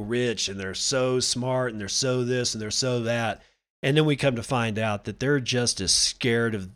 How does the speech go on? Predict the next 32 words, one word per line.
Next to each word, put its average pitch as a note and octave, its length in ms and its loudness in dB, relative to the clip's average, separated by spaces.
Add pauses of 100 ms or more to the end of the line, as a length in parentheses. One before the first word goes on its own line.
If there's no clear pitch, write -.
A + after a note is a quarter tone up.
(300)
shit A2 400 2
as F#2+ 200 -2
anybody G#2+ 480 0
else. D2 400 -4 (160)
They're G2 240 -2
terrified A#2+ 640 0
of A2+ 80 -4
holding G#2 380 -6
their F#2 160 -4
own F2+ 180 -6
coin. D2 420 -10 (440)
But A#2+ 440 4 (760)
in F#2+ 380 -2
the G2 80 -4
case B2+ 300 2
of C#3 60 0
Bitcoin, G2+ 420 -4
you F2 60 -2
have F2+ 220 -2
to - 80 -10
do C#2+ 100 -8
it. B1 160 -10 (520)
You, F2+ 140 -8
you, G2 360 -10
you G#2 240 -2
have D#2+ 240 0
to. B1 160 -14 (400)
You, G#2+ 320 -8
you G#2+ 180 -4
just G#2 380 2
have D#2+ 240 -6
to. C2+ 160 -12